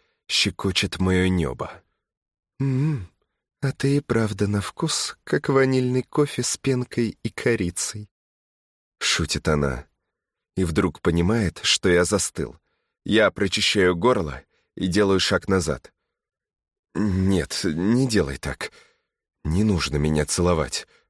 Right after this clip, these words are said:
потому что у нее во рту есть клыки, которыми она пьет кровь невинных. Кровь всех тех, кого я должен защитить».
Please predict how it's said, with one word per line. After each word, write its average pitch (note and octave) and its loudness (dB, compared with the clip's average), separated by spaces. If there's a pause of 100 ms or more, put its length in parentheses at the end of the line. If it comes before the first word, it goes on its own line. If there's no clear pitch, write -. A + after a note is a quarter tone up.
(100)
потому D#2 -2
что D#2+ -2
у D#2 2
нее D#2 2
во D#2 0
рту A2 -2
есть D#2+ -4
клыки, F#2 -2
которыми E2 2
она E2 4
пьет F2+ 0
кровь F#2 0
невинных. F2+ -2 (480)
Кровь - 0
всех - -4
тех, - -4 (400)
кого G2 4
я F#2 6
должен F#2 2
защитить». - -2